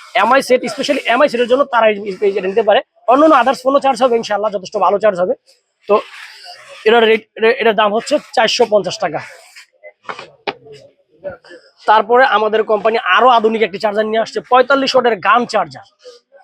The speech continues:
যাদের ল্যাপটপ এবং কি অনেক কিছু ধরনের ফোন আছে চার্জ হতে চায় না, তাদের জন্য আছে পঁয়তাল্লিশ ওয়াটের গান চার্জার। এটা ইউএসবি প্লাস আপনার আধুনিকের ছ দোনাই পাইছে,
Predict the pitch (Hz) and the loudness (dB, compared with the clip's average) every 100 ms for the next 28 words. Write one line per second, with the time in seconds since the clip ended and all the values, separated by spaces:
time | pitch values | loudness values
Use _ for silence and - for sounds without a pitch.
0 | _ _ - 202 220 208 214 214 - 226 | _ _ -2 0 2 2 0 0 0 0
1 | 143 214 226 214 220 220 196 214 208 220 | 2 0 0 -2 -2 -2 -4 -10 0 0
2 | 214 - 208 202 226 214 196 196 226 220 | 0 -4 -4 -2 0 -2 -2 -2 0 0
3 | 208 202 196 208 202 185 214 214 196 220 | 0 0 0 2 0 -2 0 0 2 0
4 | 214 226 277 - - - _ 202 233 214 | 2 2 2 -2 -20 -20 _ 0 0 2
5 | 214 185 262 - - - 185 247 - 226 | 0 0 -4 -6 -20 -6 -2 -2 0 0
6 | 220 262 208 247 247 - 185 214 214 202 | 2 0 2 2 2 0 -4 0 0 0
7 | 226 220 220 233 190 233 247 208 233 180 | 0 0 0 0 2 4 4 4 0 2